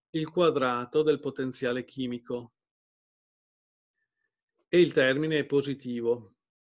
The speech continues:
Qualunque sia la soluzione di questo integrale,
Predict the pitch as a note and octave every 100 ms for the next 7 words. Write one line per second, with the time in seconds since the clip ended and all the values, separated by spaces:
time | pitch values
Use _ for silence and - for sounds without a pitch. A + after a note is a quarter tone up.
0 | _ _ _ D#3+ E3 A#3+ A#3+ D3+ E3 F#3+
1 | C#3+ B2 D3 C3+ C3+ D3 D#3+ D#3 B2 A#2
2 | C#3 C#3 C3+ B2+ C3 B2+ A#2 A2 A2+ D#3
3 | F3 _